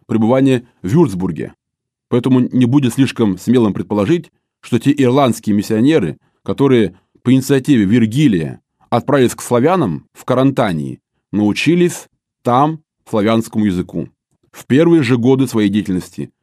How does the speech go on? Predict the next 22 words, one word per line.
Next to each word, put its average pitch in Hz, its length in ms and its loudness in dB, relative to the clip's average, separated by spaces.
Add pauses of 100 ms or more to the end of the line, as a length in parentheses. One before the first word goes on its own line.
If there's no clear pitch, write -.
(220)
в - 40 -20
славянской 107 460 -2
среде, 80 380 -6 (320)
то 131 100 0
есть 123 220 0
лет 117 240 2
за 120 120 -2
шестьдесят 127 640 -2 (440)
до 127 320 2
появления 123 720 2
в 170 60 0
Моравии 160 560 -2 (460)
византийской 113 760 0
миссии 98 580 0 (320)
святых 107 440 -2
Кирилла 87 440 -4
и 90 120 -6
Мефодия. 58 520 -10 (1700)
Можно 180 300 2
сказать, 117 480 0 (140)
что 139 160 -2
святые 139 680 0